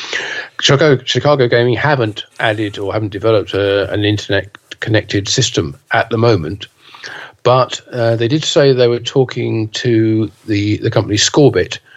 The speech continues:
who, uh, we mentioned earlier and we'll be talking to later, uh, about incorporating their system into the Ca-, Chicago gaming, um, software in the same way that, uh, that Jersey Jack Pinball have done exactly that.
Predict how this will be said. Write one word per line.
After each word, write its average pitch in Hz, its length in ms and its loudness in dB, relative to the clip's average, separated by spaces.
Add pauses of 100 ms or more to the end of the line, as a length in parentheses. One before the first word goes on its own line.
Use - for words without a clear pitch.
(180)
who, 95 460 0
uh, 95 120 4
we 95 80 -2
mentioned 101 340 0
earlier 98 300 4
and 101 200 0
we'll 85 80 -4
be 82 100 -6
talking 95 280 -2
to 101 140 -2
later, 104 440 0 (640)
uh, 101 220 4
about 113 220 2
incorporating 131 640 2
their 143 200 2
system - 400 -6
into 95 760 -6
the 92 280 -4
Ca-, - 260 -2
Chicago 95 500 2
gaming, 92 640 0 (320)
um, 82 300 -4 (120)
software 104 460 2
in 95 60 -4
the 95 60 -6
same 101 280 0
way 98 300 0
that, 104 500 0
uh, 113 300 4 (100)
that 117 120 2
Jersey 131 260 4
Jack 131 160 0
Pinball 131 480 -2
have - 100 -10
done 87 280 -4
exactly 104 400 -2
that. 120 260 2